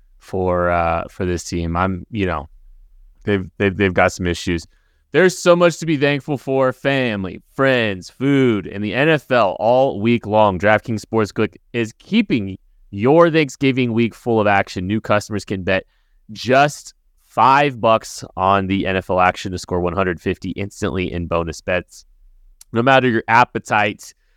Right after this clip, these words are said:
there's something for you. Money lines, parlays, props, live bets, and so much more. You name it,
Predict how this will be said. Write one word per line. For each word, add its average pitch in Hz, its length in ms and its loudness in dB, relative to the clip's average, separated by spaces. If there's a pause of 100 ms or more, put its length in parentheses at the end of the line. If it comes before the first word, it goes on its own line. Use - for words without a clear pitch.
(560)
there's 147 240 2
something 156 600 0
for 151 180 -4
you. 123 260 -2
Money 117 260 2
lines, 92 300 0
parlays, 107 720 0
props, 120 460 0
live 110 260 2
bets, 113 240 0
and 90 100 -18
so 113 220 -4
much 113 320 -2
more. 113 220 -2
You 123 280 -4
name 143 360 0
it, - 360 -4